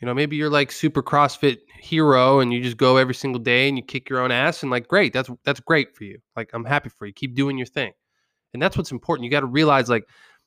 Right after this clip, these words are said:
if you're doing what you're doing and it's working, like, you gotta keep doing that stuff. That's, that's, like, the four more years of, of the same thing,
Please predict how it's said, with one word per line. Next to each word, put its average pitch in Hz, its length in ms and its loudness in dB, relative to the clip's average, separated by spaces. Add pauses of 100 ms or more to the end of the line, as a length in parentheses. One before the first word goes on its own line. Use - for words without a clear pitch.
(200)
if 127 140 -4
you're 208 160 4
doing 190 360 6
what 151 160 4
you're 151 200 2
doing 123 480 0 (760)
and 135 100 0
it's 175 120 0
working, 127 640 2 (300)
like, 131 180 -8
you 156 60 -14
gotta 190 180 0
keep 160 280 -12
doing 165 240 0
that 113 160 -6
stuff. - 320 -14
That's, 131 240 -8
that's, - 320 -4
like, 139 140 0
the 135 80 -8
four 151 240 0
more 143 200 2
years 139 280 -2
of, 113 140 -12
of 113 160 -12
the 113 100 -12
same 123 300 -6
thing, 107 300 -6